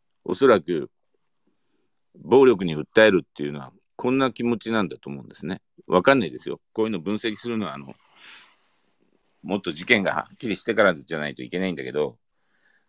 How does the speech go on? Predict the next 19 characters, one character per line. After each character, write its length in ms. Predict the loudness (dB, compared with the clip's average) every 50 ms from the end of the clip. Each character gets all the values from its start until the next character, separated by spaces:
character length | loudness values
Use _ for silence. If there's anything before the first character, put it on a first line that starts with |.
| _ _
常 320 | -14 -10 -8 -4 -2 -2 -2
に 140 | -2 -2 -2
僕 260 | -2 -2 -2 2 4
ら 100 | 4 4
は 120 | 4 2
民 200 | 0 -4 -4 -6
主 180 | -6 -8 -12 -12
主 80 | -10
義 120 | -8 -6 -6
の 120 | -6 -6
中 200 | -6 -6 -4 -6
に 120 | -6 -6 -8
い 40 |
る 120 | -12 -14 -10
と、 240 | -6 -4 -4 -4 -6
こ 220 | -4 0 2 2
う 80 | 2 2
い 120 | 2 0
う 120 | -2 -4